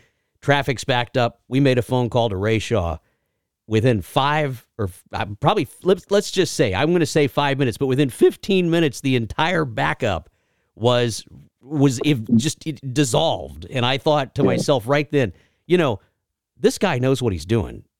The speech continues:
Speaker 1: who's running this. And, and you as a, as an individual air show director, Christopher, uh, hey, great, great job.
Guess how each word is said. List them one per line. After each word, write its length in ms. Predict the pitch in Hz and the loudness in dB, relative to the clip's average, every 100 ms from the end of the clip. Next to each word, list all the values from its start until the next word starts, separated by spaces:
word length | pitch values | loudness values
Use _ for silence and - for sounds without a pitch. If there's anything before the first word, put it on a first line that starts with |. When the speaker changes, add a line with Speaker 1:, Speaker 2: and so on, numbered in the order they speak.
| _ | _
Speaker 1:
who's 220 | 117 90 | -4 -2
running 260 | 104 120 92 | 0 0 0
this. 260 | 85 82 - | -4 -6 -4
And, 300 | 113 101 107 - - - | 0 0 -2 -8 -20 -6
and 320 | 113 101 104 - | -2 0 -2 -6
you 500 | 101 143 156 156 - | 0 4 4 2 0
as 240 | 110 95 95 | -4 -4 -4
a, 280 | 90 85 - | -6 -8 -4
as 160 | 101 95 | -4 0
an 80 | |
individual 500 | 104 139 127 123 120 113 | 0 0 0 0 0 -2
air 120 | 107 | -2
show 220 | - 87 | -2 -2
director, 340 | 82 76 - | -2 -4 -6
Christopher, 580 | 80 92 85 78 - 73 _ _ _ _ _ 80 | -8 -6 -6 -8 -10 -12 _ _ _ _ _ -8
uh, 240 | 78 78 - _ | -6 -6 -10 _
hey, 400 | - 117 87 - _ _ _ _ | -4 0 0 -4 _ _ _ _
great, 500 | 101 104 107 117 - - 107 | -10 -2 0 0 -4 -20 -10
great 440 | 95 98 95 - 101 | -2 0 0 -4 -4
job. 400 | 98 85 78 | -2 -2 -6